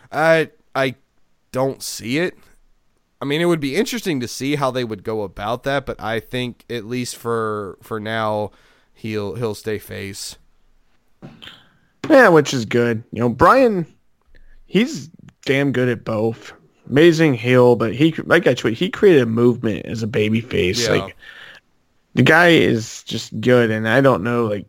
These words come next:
Speaker 2: maybe SmackDown needs an, I, I, I, I just,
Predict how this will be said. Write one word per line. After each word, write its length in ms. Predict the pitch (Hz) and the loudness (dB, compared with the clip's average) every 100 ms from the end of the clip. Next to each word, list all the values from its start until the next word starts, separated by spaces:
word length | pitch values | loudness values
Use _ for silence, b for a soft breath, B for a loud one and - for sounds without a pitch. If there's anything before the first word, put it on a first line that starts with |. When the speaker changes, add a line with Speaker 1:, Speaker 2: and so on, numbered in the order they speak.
| _ | _
Speaker 2:
maybe 260 | - 117 143 | -6 2 2
SmackDown 640 | 139 - 117 127 127 117 110 | 2 -2 -2 0 0 0 0
needs 220 | 113 - | -4 -6
an, 100 | 110 | -8
I, 360 | - 139 160 226 _ b b b b b b | -10 -14 -18 -20 _ b b b b b b
I, 520 | - - - 180 214 - | -2 0 0 2 2 0
I, 240 | 180 - - | -6 -8 -2
I 120 | 226 | 0
just, 320 | 381 339 - | 2 0 -6